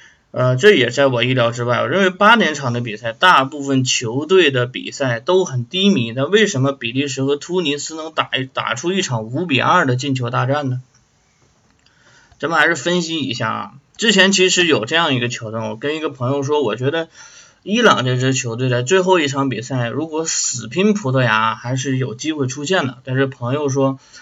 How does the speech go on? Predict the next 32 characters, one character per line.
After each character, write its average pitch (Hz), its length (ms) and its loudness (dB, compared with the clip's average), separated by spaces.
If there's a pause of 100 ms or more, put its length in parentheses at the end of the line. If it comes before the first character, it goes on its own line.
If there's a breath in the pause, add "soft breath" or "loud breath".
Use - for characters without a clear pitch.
(180 loud breath)
伊 185 140 0
朗 156 180 4
这 139 80 2
种 135 140 2
球 127 180 -2
队 139 80 2
不 160 200 -4
可 135 100 -4
能 127 240 -2
死 123 220 -6
拼 127 200 0
葡 127 140 -6
萄 117 80 -2
牙， 107 240 -4
如 143 160 -4
果 151 140 -6
死 123 200 -6
拼 175 220 2
葡 165 160 -2
萄 156 100 2
牙， 120 240 2
出 160 220 -6
现 175 180 -4
的 135 100 -2
可 123 120 -10
能 117 140 -12
性 131 160 -4
基 151 120 -8
本 123 140 -6
就 120 120 -6
没 117 200 -6
有， 127 220 -6